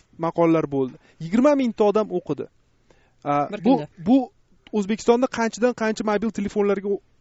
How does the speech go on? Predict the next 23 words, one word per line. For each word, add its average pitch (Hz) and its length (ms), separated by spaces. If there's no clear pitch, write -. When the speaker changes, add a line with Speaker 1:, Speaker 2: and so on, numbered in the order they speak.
Speaker 1:
o'tdi. - 360
Ya'ni, 226 280
a, 143 500
tovarni, 214 580
a, 170 140
push 233 360
deydi, 160 260
a, 151 260
tovarni, 185 480
demak, 190 260
a, 139 100
zo'rlab 202 500
tiqishtirishdan - 640
ko'ra 233 300
tovarni 208 400
shunday 254 340
qilish 214 260
kerakki, 196 440
o'zlari 214 400
olib 226 140
ketishi - 340
kerak 143 260
bizdan. 123 280